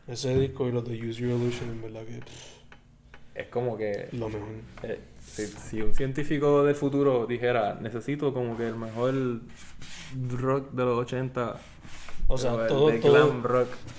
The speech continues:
Speaker 1: todo lo que hicieron los glam rockers en un álbum.
Speaker 2: Ajá, ese,
Speaker 1: Ya.
Speaker 2: pff, ahí está.
Speaker 1: Exacto. Lo mismo con, con Use Your Illusion uno y dos. Le metieron también <clears throat> más metal, más blues y más punk.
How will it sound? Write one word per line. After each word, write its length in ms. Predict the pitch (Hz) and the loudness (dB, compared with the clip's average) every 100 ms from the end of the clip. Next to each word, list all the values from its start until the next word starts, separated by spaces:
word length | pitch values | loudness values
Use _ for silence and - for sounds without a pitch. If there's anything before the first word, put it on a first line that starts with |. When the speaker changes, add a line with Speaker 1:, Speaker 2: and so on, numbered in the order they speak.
| - | -2
Speaker 1:
todo 240 | 123 127 135 | 2 4 6
lo 160 | 151 | 6
que 120 | 143 | 8
hicieron 360 | 147 143 147 147 | 6 6 2 4
los 140 | 143 | 2
glam 300 | 131 139 139 | 2 2 2
rockers 380 | 139 143 139 127 | 0 0 -2 -2
en 100 | 123 | -2
un 120 | 120 135 | -2 -2
álbum. 340 | 135 123 120 | -2 0 -2
Speaker 2:
Ajá, 340 | 113 110 104 - - - | -2 -2 -4 -4 -14 -10
ese, 140 | - | -4
Speaker 1:
Ya. 240 | 123 135 - - | -2 -2 -6 -14
Speaker 2:
pff, 280 | - - - | -12 -12 -6
ahí 100 | 101 | -4
está. 220 | 110 98 95 | -2 -4 -6
Speaker 1:
Exacto. 440 | 117 117 117 - - - - - - - - - - | -4 0 -2 -2 -14 -12 -14 -14 -18 -20 -20 -20 -8
Lo 120 | 120 | 0
mismo 240 | 117 123 143 | 2 4 4
con, 600 | 135 127 120 117 110 113 | 4 2 0 -2 -6 -8
con 140 | 127 | -6
Use 180 | 120 117 117 | -4 -2 0
Your 100 | 123 | 2
Illusion 300 | 127 127 127 | 2 0 0
uno 160 | 127 | 2
y 40 | 123 | 2
dos. 200 | 110 107 - - - - - - - - - - - - - - - - - | 0 -4 -14 -20 -20 -20 -20 -20 -20 -20 -20 -20 -20 -20 -20 -20 -20 -16 -4
Le 120 | 120 | -2
metieron 400 | 113 110 113 123 | -2 -2 0 0
también 460 | 135 131 131 147 - | 0 0 0 -4 -4
<clears throat> 840 | - - 151 127 - - - - - | 0 2 2 -2 -10 -20 -20 -18 -4
más 240 | 123 123 | 2 2
metal, 460 | 127 131 135 131 123 | 4 2 2 0 0
más 300 | 120 120 117 | 0 -2 -2
blues 420 | 123 131 135 131 | 0 0 0 -2
y 40 | |
más 160 | 123 123 | -2 -2
punk. 460 | 120 147 147 135 | 2 2 2 0